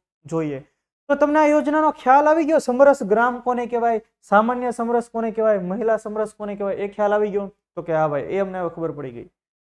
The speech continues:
હવે આપણે જોઈએ કે ભાઈ, આ યોજના અંતર્ગત સરકાર કેટલી નાણાકીય સહાય પૂરી પાડે છે,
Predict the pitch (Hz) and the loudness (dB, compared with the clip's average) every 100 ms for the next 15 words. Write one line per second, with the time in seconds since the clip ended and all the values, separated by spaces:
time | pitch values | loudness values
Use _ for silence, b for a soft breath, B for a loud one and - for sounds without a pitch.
0 | _ _ _ - 233 294 294 202 196 214 | _ _ _ 2 6 6 4 2 2 2
1 | 247 277 285 277 277 254 - 202 247 277 | 2 2 2 2 2 2 2 6 6 6
2 | 240 226 233 262 240 226 240 247 269 269 | 4 2 2 0 0 -2 -4 -2 0 -2
3 | - 233 240 262 269 277 294 311 330 311 | -2 -2 2 2 2 0 -2 0 2 2
4 | 302 294 285 269 254 226 214 202 180 175 | 0 -2 -2 -2 0 0 0 0 -4 -2
5 | 156 143 139 | -2 -2 -6